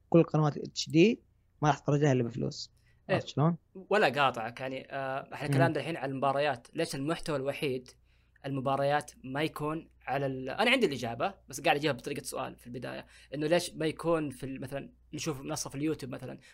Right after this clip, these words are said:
Speaker 2: مع إن هذا اللي قاعد يصير الحين، أو ليه ما في منصة مستقلة بالمباريات، سواء كانت كورة أو شيء ثاني؟ أتوقع الإجابة على هذا السؤال إن المباريات، الموشن فيها مرة سريع، فعلى أساس كذا لما ت-، يبثون على اليوتيوب تكون بيكسليتد.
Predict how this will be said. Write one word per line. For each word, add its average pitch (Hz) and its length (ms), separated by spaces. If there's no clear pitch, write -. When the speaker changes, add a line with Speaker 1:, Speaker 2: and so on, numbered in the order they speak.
Speaker 2:
مع 143 80
إن 160 60
هذا 180 160
اللي 147 160
قاعد 143 160
يصير 147 180
الحين، 143 220
أو 143 100
ليه 165 100
ما 160 100
في 156 100
منصة 160 280
مستقلة 151 560
بالمباريات، 143 720
سواء 233 240
كانت 135 280
كورة 143 320
أو 139 180
شيء 135 180
ثاني؟ 127 400
أتوقع 240 600
الإجابة 170 440
على 151 80
هذا 185 140
السؤال 147 520
إن 165 80
المباريات، 160 680
الموشن 135 800
فيها 156 280
مرة 170 220
سريع، 143 360
فعلى 160 120
أساس 170 180
كذا 233 180
لما 165 220
ت-، - 200
يبثون 165 360
على 147 140
اليوتيوب 151 640
تكون 165 260
بيكسليتد. - 580